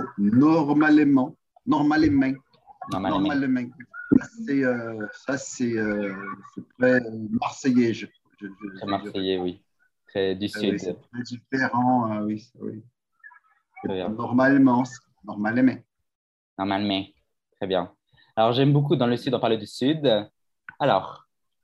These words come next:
Speaker 2: euh, ici, je vous ai donné quelques mots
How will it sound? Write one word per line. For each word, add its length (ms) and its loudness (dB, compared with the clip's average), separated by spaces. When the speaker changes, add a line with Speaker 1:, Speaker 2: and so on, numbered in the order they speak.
Speaker 2:
euh, 840 0
ici, 300 -4
je 80 0
vous 100 0
ai 60 4
donné 260 2
quelques 260 -2
mots 420 -2